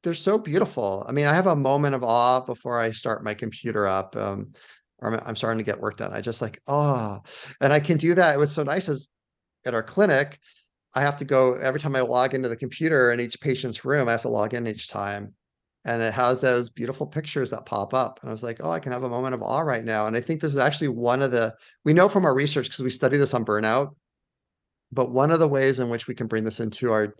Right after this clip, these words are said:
our, our professional lives or personal lives is, like, to habit stack it with, like, something you gotta do. Like, I gotta log into a computer in every patient room. So then I can have a moment of awe as the computer starts to open up, because I just, like, had that connection with that beautiful picture.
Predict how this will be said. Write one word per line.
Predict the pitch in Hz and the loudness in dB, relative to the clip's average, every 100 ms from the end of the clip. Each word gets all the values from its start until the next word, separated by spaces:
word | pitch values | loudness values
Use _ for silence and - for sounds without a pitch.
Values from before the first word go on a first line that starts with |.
| _ - - - _ _ | _ -20 -20 -20 _ _
our, | 110 107 - _ _ | -4 -4 -8 _ _
our | 107 104 | -2 -2
professional | - 143 151 151 165 180 131 | -4 -4 0 0 2 2 2
lives | 107 107 104 117 | 4 4 2 0
or | 110 101 101 | -2 -2 -2
personal | 185 190 165 | -4 0 0
lives | 113 110 110 | 2 2 0
is, | 113 | -4
like, | 113 | -2
to | 123 | 0
habit | 117 143 185 | 2 2 0
stack | - 123 110 | 0 0 0
it | 117 107 | -2 -2
with, | 110 104 | -4 -2
like, | 110 | -4
something | 120 113 123 | -2 -4 -2
you | 117 | 0
gotta | 117 131 | 0 2
do. | 196 | 2
Like, | 113 | 2
I | 101 | 0
gotta | 113 135 | -2 -2
log | 127 117 | 0 0
into | 120 120 | 0 -2
a | |
computer | 117 110 - 139 113 | -4 -10 -6 -2 0
in | |
every | 107 110 | 0 -2
patient | 120 143 - - | -4 -6 -6 -8
room. | 92 92 92 - - - _ | -8 -8 -12 -20 -20 -20 _
So | - 123 | -8 0
then | 127 | 2
I | 123 127 | 2 2
can | 147 | 2
have | 143 139 | 4 2
a | |
moment | 135 123 123 | 2 0 0
of | 113 | -4
awe | - 123 123 104 101 110 | 0 0 2 0 -2 -6
as | 113 | -10
the | - | -10
computer | 110 113 - 113 107 | -10 -8 -4 -2 -2
starts | - 107 - | -2 -6 -6
to | 104 | -8
open | 107 104 104 | -8 -6 -4
up, | 101 - | -4 -4
because | 104 107 | -10 -8
I | 104 | -6
just, | 101 113 - | -6 -6 -6
like, | 104 | -8
had | - 110 110 | -6 -6 -4
that | 101 95 | -6 -6
connection | 113 104 - 117 | -8 -8 -6 -6
with | 101 | -4
that | 95 - | -6 -6
beautiful | 101 104 | -8 -8
picture. | - 110 - - - | -12 -12 -10 -14 -16